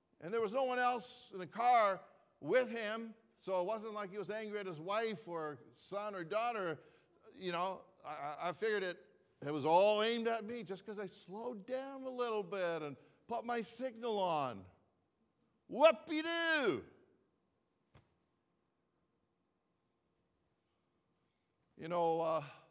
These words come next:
I, I just noticed people getting upset over unnecessary and ridiculous matters, e-, even in the church, by the way, even in the church.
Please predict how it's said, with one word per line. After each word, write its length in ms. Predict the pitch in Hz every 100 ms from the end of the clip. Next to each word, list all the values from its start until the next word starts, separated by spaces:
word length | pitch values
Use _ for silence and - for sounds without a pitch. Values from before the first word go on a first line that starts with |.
| _ _ _ _ _ _ _
I, 260 | 214 240 240
I 40 |
just 260 | 247 233 185
noticed 560 | 190 208 208 202 208
people 320 | 196 202 165
getting 300 | 175 180 180
upset 640 | 170 160 - - 151 147 147 - _ _ _ _ _
over 320 | - 127 131 135 -
unnecessary 1300 | 180 185 185 175 175 185 - 180 - 175 170 170 165 156 - _ _ _ _ _ _ _
and 280 | 143 143 135
ridiculous 800 | 139 123 95 170 180 180 175 147
matters, 960 | 143 147 147 143 147 143 135 131 - - _ _ _ _ _ _ _ _ _ _ _
e-, 120 | 226 -
even 300 | 233 277 302
in 100 | 330
the 80 | 311
church, 580 | - 262 254 254 226 -
by 180 | 160 156
the 120 | 160
way, 400 | 160 180 240 247 - _ _
even 280 | 175 196 214
in 120 | 208
the 80 | 214
church. 500 | 214 247 254 202 -